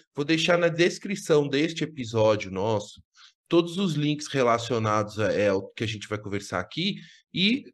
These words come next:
do, é, N de Coisas, né, que é esse podcast da Newton Paiva, que é uma equipe, né, toda que, que produz esse, esse podcast,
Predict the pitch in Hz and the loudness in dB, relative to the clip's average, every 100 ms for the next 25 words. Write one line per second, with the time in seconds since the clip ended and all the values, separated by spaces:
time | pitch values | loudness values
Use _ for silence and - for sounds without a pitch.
0 | _ 135 175 214 247 - _ 131 135 135 | _ -6 0 2 2 -2 _ 2 6 8
1 | 131 127 123 120 120 139 160 208 196 254 | 8 6 6 4 2 2 2 0 -6 -6
2 | - 170 180 208 233 170 165 165 165 160 | 2 4 4 2 -4 -2 -2 0 -2 -2
3 | - 170 165 160 160 147 156 - 160 131 | 2 2 2 2 2 4 2 -4 -4 2
4 | 139 147 131 127 139 135 143 139 165 170 | 4 4 2 0 0 0 0 2 0 -2
5 | 170 151 135 143 - - 147 226 - 214 | -2 0 2 0 -2 -8 -6 -6 -2 0
6 | 135 156 160 139 147 151 - 127 117 113 | 2 0 0 2 2 2 -2 -2 -4 -6
7 | - - _ - 117 117 135 110 120 165 | -14 -20 _ -12 -8 0 0 2 2 4
8 | 180 151 - 123 - 113 113 - 113 113 | 2 -2 -2 -4 -2 -4 -6 -2 -2 -2
9 | - 123 151 - | 0 0 0 -4